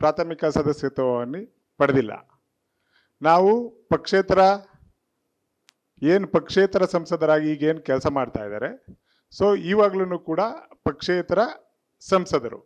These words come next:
ಬಿ ಜೆ ಪಿಗೆ ಬಾಹ್ಯ ಬೆಂಬಲವನ್ನ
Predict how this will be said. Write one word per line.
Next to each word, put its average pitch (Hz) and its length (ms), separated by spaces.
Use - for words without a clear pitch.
ಬಿ 202 180
ಜೆ 208 220
ಪಿಗೆ 202 360
ಬಾಹ್ಯ 180 340
ಬೆಂಬಲವನ್ನ 165 720